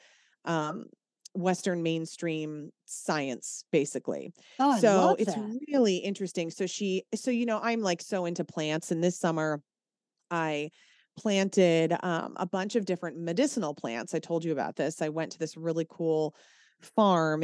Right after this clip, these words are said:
Speaker 1: in Amory, Wisconsin, and bought a bunch of, um,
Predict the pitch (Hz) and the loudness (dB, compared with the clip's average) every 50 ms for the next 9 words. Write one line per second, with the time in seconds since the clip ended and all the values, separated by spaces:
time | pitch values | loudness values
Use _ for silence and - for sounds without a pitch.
0 | 156 - - 175 165 160 156 156 - - 175 185 190 190 185 175 175 165 160 160 | -2 -2 0 2 2 2 2 -2 -2 -2 -2 0 0 0 0 -2 -2 -2 -2 -4
1 | 160 - - 160 156 156 160 - 160 151 - - 170 165 151 170 160 156 156 156 | -6 -6 -4 -4 -2 -4 -4 -4 -4 -4 -4 -4 -6 -6 -2 -2 0 0 0 -2
2 | 151 156 156 156 160 - 165 147 143 - - - 160 160 - 76 76 71 110 120 | -2 -2 -4 -4 -4 -4 -6 -6 -6 -8 -12 -12 -10 -10 -8 -8 -8 -10 -12 -14